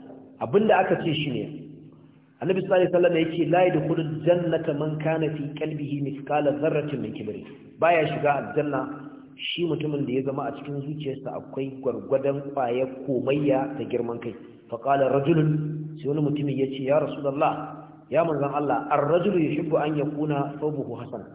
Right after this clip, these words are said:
Mutum ne ya kasance yana son ya ga tufar shi ta yi mai kyau. "Wa na'luhu hasanan", takalmin shi ma yana so ya yi kyau.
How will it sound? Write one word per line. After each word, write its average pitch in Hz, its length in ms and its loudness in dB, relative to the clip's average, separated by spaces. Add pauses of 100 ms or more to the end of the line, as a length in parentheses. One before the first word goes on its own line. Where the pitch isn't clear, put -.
(520)
Mutum 196 240 0
ne 170 140 4
ya 165 140 6
kasance 165 360 -4
yana 151 260 0
son 143 140 -6
ya 113 80 -4
ga - 120 -4
tufar - 300 -6
shi - 220 -6
ta 120 100 -2
yi 127 120 -2
mai 131 280 -4
kyau. 143 140 0 (720)
"Wa 123 140 2
na'luhu 151 560 0
hasanan", 151 460 0
takalmin 131 400 -2
shi 143 140 -4
ma 135 120 0
yana 147 260 0
so 143 80 -6
ya 131 80 -4
yi 110 200 -8
kyau. 143 140 2